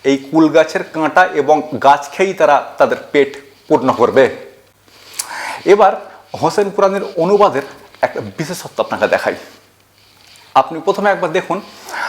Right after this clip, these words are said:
আপনার স্ক্রিনে, আহ, অষ্টাশি নম্বর সূরা ছয় নম্বর আয়াতটা। দেখুন সেখানে কাঁটাযুক্ত গাছের পাশে একটা নাম্বার লেখা রয়েছে,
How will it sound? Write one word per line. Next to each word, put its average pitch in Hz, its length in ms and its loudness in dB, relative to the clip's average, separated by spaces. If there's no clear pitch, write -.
আপনার - 240 2
স্ক্রিনে, 170 400 -2
আহ, 101 520 -4
অষ্টাশি 156 340 0
নম্বর 156 260 -6
সূরা 143 200 2
ছয় 123 160 0
নম্বর 107 200 2
আয়াতটা। - 320 0
দেখুন 160 260 0
সেখানে 185 480 -2
কাঁটাযুক্ত 147 580 -2
গাছের 143 260 0
পাশে 165 280 0
একটা - 360 -4
নাম্বার 127 260 0
লেখা 104 180 -2
রয়েছে, 98 260 -2